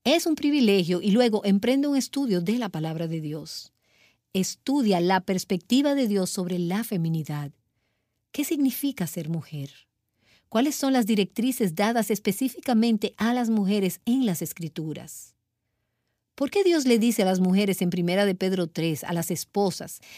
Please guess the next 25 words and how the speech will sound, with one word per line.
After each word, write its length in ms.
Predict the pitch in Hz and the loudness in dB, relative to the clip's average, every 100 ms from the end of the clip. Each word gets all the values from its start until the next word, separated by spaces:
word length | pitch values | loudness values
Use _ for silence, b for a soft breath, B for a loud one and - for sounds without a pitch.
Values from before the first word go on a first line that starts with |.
| B | B
que 100 | - | -4
deben 300 | 208 294 302 - | -2 -2 -2 -2
adornarse 840 | 196 175 165 165 175 196 - - | 0 0 0 0 2 0 -2 -6
con 180 | 160 180 | -2 2
un 100 | 214 | 2
espíritu 520 | 226 - 220 220 214 | 0 0 0 0 -2
humilde 580 | 185 190 170 202 214 170 | 0 2 6 6 6 4
y 80 | 156 | 0
manso? 580 | 143 143 147 - 214 202 _ _ _ _ _ _ _ _ _ | -2 -4 -6 -8 -10 -14 _ _ _ _ _ _ _ _ _
¿Qué 240 | - 285 294 | -2 0 0
significa 680 | 247 196 175 190 180 202 - | 0 2 0 -2 -4 -6 -4
eso? 480 | 202 208 - - - _ _ _ _ _ _ _ | -4 -4 -8 -16 -18 _ _ _ _ _ _ _
¿Significa 540 | - 165 147 165 160 | -4 -4 -4 -4 -4
que 160 | 208 175 | -2 -2
debes 220 | 170 185 | 0 -2
ser 200 | - 165 | -4 -8
tímida? 600 | - 151 151 185 220 262 _ _ _ _ _ _ _ | -8 -4 0 0 0 -6 _ _ _ _ _ _ _
¿Significa 500 | - 254 269 339 359 | 0 4 4 4 2
que 120 | 320 | 0
no 100 | 262 | 0
puedes 320 | 247 302 294 | 0 0 -2
tener 260 | - 247 254 | 0 0 2
una 140 | 240 | 2
personalidad 680 | 220 214 220 202 185 175 175 | 2 0 2 2 2 0 -2
extrovertida? 1000 | 190 - 180 160 151 - 147 170 233 - | -6 -6 -4 -2 -4 -6 -6 -4 -6 -14